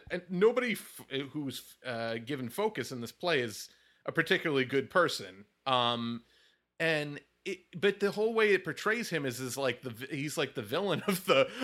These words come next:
of the second act of the play. And his whole beef with Hamilton was that he was just like, "You're a fucking elitist, and you just wanna,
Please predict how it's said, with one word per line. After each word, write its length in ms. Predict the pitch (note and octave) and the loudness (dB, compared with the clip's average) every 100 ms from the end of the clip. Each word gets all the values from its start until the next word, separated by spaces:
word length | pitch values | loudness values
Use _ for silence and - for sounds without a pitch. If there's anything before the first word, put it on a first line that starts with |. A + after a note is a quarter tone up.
| - | -2
of 140 | D3 | -2
the 100 | D3 | -2
second 340 | - E3 E3 C#3+ | 0 2 2 2
act 240 | C3+ - | 2 0
of 80 | A#2+ | -6
the 80 | A#2 | -6
play. 540 | - B3 G#3 D3 D3+ - | -2 0 0 -2 -6 -4
And 400 | D#3+ D#3 D3+ D3 _ _ _ | -2 0 -2 -10 _ _ _
his 240 | - G#3 G3+ | 0 0 2
whole 220 | A3+ G#3+ | 0 0
beef 340 | - F#3 F#3 | -2 -4 -2
with 100 | F3 | 0
Hamilton 460 | C#3 A#3+ D4+ D3+ B2+ | 2 2 0 -2 -2
was 140 | B2 | 0
that 120 | D3 | 0
he 100 | C3+ | 0
was 140 | D#3+ D3+ | -2 -2
just 200 | D#3+ - | -6 -2
like, 260 | D#3 D3 | -4 -4
"You're 180 | C#3+ E3+ | -2 -2
a 40 | F#3 | -2
fucking 340 | - E3 E3+ | -2 0 0
elitist, 560 | E3+ G#3 B3 A#2 - - | -2 -4 -2 -2 -2 -4
and 140 | A#2+ | -4
you 260 | C#3 C3+ C3+ | -4 -6 -6
just 220 | B2 C#3+ | -8 -8
wanna, 400 | C3+ C3 C#3 C3+ | -4 -2 0 -2